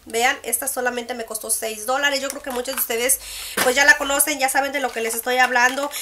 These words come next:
También compré, ah, esta que es la Baby Skin. Ya la saqué de la cajita, ya la saqué del empaque ya que este, mm, ah, ya la he estado usando. Vean,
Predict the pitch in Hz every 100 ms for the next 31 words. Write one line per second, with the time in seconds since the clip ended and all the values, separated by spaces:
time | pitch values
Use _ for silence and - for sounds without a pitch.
0 | - - 277 285 311 311 349 320 302 294
1 | 302 302 285 285 269 - 269 294 - 320
2 | 330 - - - 254 269 269 247 247 262
3 | 262 240 - - 277 320 359 - - -
4 | 254 254 294 302 254 262 262 247 262 262
5 | 277 277 254 247 269 294 285 254 262 269
6 | 262 254 254 262 262 254 285 247 247 -
7 | 233 214 214 208 202 - - - 208 208
8 | 214 220 247 240 - 220 220 226 - 214
9 | 214 233 359 - - _ _ _ 226 214
10 | 214